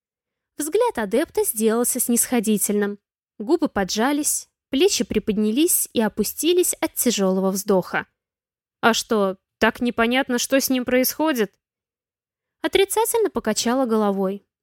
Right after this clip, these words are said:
почему-то напрягаясь. Но некромант лишь вздохнул еще раз, легонько хлопнул меня ладонью по плечу так, что я пошатнулась,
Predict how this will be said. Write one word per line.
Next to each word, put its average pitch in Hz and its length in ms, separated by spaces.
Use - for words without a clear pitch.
почему-то 233 520
напрягаясь. 202 800
Но 330 80
некромант 392 580
лишь 285 220
вздохнул 214 500
еще 277 480
раз, - 420
легонько 392 440
хлопнул 226 460
меня 208 260
ладонью 202 480
по - 120
плечу 330 520
так, 311 320
что - 200
я 247 220
пошатнулась, 254 880